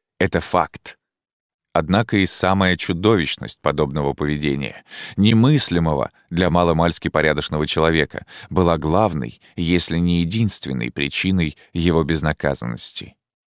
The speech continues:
Кто из беспутных моих товарищей не усомнился бы в своих собственных чувствах, прежде чем заподозрить в подобном поведении весёлого, честного, щедрого Уильяма Вильсона,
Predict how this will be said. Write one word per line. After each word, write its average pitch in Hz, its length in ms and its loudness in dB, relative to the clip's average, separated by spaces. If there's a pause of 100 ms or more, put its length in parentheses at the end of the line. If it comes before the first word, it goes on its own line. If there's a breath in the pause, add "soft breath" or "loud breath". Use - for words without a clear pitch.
(320 loud breath)
Кто 196 260 4
из 107 120 2
беспутных 92 560 0
моих 85 240 0
товарищей 90 560 2
не 82 120 0
усомнился 82 640 0
бы 78 120 0
в - 60 -4
своих 78 280 2
собственных 82 580 -2
чувствах, - 520 -6
прежде 85 360 2
чем 78 180 -2
заподозрить 80 640 0
в - 60 -14
подобном 80 440 0
поведении 82 580 2
весёлого, 101 600 2
честного, 95 540 0
щедрого 107 580 2
Уильяма 90 580 2
Вильсона, 82 600 -2